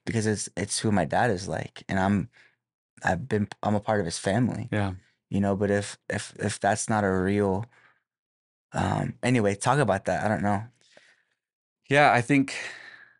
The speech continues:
Speaker 2: that's, that's part of the beauty of how, you know, ev-,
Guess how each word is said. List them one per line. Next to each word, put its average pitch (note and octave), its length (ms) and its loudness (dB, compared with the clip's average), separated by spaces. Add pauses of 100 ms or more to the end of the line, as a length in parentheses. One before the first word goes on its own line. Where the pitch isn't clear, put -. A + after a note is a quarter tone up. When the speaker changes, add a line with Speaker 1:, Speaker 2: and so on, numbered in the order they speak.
(160)
Speaker 2:
that's, - 480 -2
that's A#2 200 -4
part C3+ 260 0
of B2 60 -2
the A2+ 80 0
beauty A2+ 480 -2
of G2 520 0 (200)
how, G2+ 640 0 (1000)
you A#2+ 120 -2
know, A2 160 0
ev-, A2 220 -2